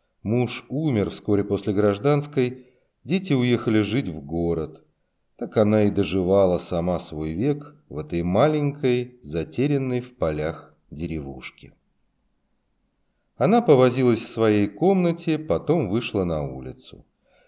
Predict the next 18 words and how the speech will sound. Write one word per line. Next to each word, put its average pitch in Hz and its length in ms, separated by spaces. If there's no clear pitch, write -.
Вскоре 160 380
послышался 113 640
скрип 123 420
колодезного 90 680
ворота, 123 640
загремели 143 580
ведра. 82 680
Екатерина 107 500
Павловна 131 580
управлялась 82 720
по 107 140
хозяйству. 71 840
Хоть 104 340
оно 107 320
у 107 60
нее 104 320
и - 20
небольшое, 98 920